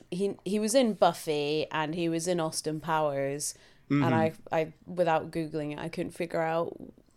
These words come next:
Speaker 1: I was pretty sure this was before that, but I couldn't, I
Speaker 2: Yeah.
Speaker 1: didn't know what else he'd been in before that.
Speaker 2: Yeah, he'd been in, I forget the name of it, but that, like, there had been a sitcom that he had been on a few years earlier. So this is still, like, fairly early on in his
Speaker 1: Mm.
Speaker 2: careers. This is, is,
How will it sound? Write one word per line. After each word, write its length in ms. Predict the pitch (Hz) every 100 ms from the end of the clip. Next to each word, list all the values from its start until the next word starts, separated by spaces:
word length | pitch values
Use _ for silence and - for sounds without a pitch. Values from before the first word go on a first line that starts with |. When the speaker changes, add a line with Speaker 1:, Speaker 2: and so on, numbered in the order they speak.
| _
Speaker 1:
I 200 | 180 175
was 180 | 180 185
pretty 320 | - 233 214
sure 260 | 196 196 180
this 220 | 170 170
was 140 | 180 165
before 400 | 170 175 160 156
that, 480 | 156 147 - -
but 180 | 170 147
I 80 | 156
couldn't, 300 | 160 175 -
I 40 | 175
Speaker 2:
Yeah. 80 |
Speaker 1:
didn't 120 | 180 143
know 100 | 170
what 140 | 160
else 220 | 160 165
he'd 180 | 170 -
been 140 | -
in 120 | 160 165
before 380 | 170 - 98
that. 280 | 95 98 - - - - - - -
Speaker 2:
Yeah, 140 | - 113
he'd 160 | 123
been 140 | 123 156
in, 320 | 151 143 - - _ _ -
I 60 |
forget 240 | 120 151 147
the 60 |
name 160 | 143 139
of 60 | 123
it, 100 | 123
but 80 |
that, 140 | 117 120
like, 180 | 120 107
there 100 | 113
had 120 | 110
been 120 | 117
a 40 |
sitcom 680 | 104 - 127 - 135 135 131 -
that 160 | 135 107
he 100 | 120
had 80 | 120
been 120 | 123
on 140 | 123
a 60 | 120
few 180 | 120 120
years 220 | 117 117
earlier. 460 | 113 113 110 110 113 - - -
So 140 | -
this 120 | 185 190
is 80 |
still, 200 | - 139
like, 340 | 117 107 - - -
fairly 600 | - 131 120 120 123 123
early 260 | 123 123
on 120 | 120
in 60 | 120
his 160 | 117 170
Speaker 1:
Mm. 40 |
Speaker 2:
careers. 320 | 120 120 117
This 180 | - -
is, 140 | 101 -
is, 180 | 117